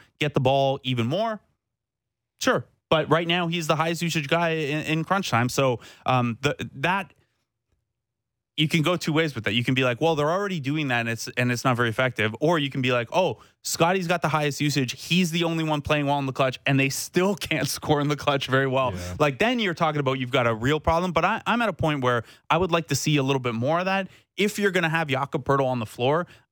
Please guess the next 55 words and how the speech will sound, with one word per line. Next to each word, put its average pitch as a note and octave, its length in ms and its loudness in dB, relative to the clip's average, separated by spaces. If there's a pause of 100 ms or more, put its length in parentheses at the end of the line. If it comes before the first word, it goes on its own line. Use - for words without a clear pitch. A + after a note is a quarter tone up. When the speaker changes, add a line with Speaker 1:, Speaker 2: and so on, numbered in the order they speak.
(320)
Speaker 1:
in D#3+ 120 4
those E3+ 220 2
situations, F3 580 0
I C#3 60 2
don't D#3+ 160 2
think D3 120 -2
you C#3 60 2
have B2 120 0
a - 20 -10
choice B2+ 360 -2
but - 180 -2
to - 80 -6
use A2+ 220 0
him G#2 80 -2
more, F#2+ 220 -2
though. F#2 120 -8
Whether C#3+ 280 2
it's D3 120 -4
screening D3 340 0
for B2+ 100 -2
Fred C3+ 320 0
because A#2+ 240 -2
that A#2+ 220 2
action's C#3 380 -2
been C3+ 140 0
so C#3 140 0
effective, C#3+ 460 0
Speaker 2:
Mm-hmm. A2 320 -4
Speaker 1:
or C#3 160 4
screening C3+ 380 0
for C3 100 -4
Scotty B2 300 0
Barnes B2 400 0
just B2+ 180 -4
to C3 80 0
try B2+ 180 2
to B2+ 80 0
manipulate A#2 540 0
the G#2+ 60 -4
spacing B2+ 420 0
a - 20 4
little C#3+ 140 0
bit. D3+ 200 2 (280)
If B2+ 180 -2
Jakob's C#3 480 0
gonna D#3+ 140 2
be C3+ 100 0
on C3 160 2
the A#2+ 60 -2
floor D3 480 0 (240)
and C3 140 2
you're B2 120 2
already C3 240 2
risking B2+ 600 0
the, A2+ 440 -2